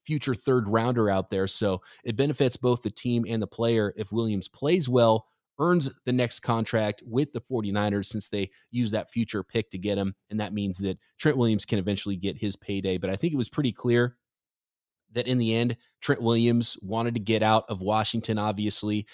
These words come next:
and the forty-niners were probably the best destination for him to go. So in the end, he wanted to make sure he did what he had to do to make sure that would happen, and he finally got away.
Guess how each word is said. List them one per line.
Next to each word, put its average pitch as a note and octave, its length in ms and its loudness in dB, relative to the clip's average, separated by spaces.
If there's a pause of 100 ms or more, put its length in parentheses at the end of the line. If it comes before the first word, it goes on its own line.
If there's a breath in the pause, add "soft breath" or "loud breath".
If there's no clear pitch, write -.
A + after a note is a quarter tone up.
(200 loud breath)
and A2 160 0
the G2 60 -6
forty-niners G#2+ 680 -2
were G2 100 -4
probably A#2+ 600 -2
the F#2+ 100 -2
best G#2+ 420 -2
destination G#2+ 640 -2
for G#2 240 -4
him G#2 200 -2
to F#2 60 -4
go. G2 320 2
So G2 220 0
in G2+ 100 0
the G2+ 140 -2
end, G2 140 -2
he A2 80 -4
wanted G#2 160 -2
to F#2+ 80 -4
make G2 140 -4
sure G2+ 260 -2 (300 soft breath)
he E3 80 -2
did E3 160 8
what D3+ 100 6
he C#3 80 4
had C3 140 6
to A#2+ 60 2
do A#2+ 200 6
to A2 80 4
make A2+ 160 2
sure A2+ 200 2
that G#2+ 300 0
would A2 160 -2
happen, A2 380 -2
and F#2+ 120 -2
he F#2+ 60 -4
finally A2+ 400 -4
got G2+ 200 2
away. G2+ 460 2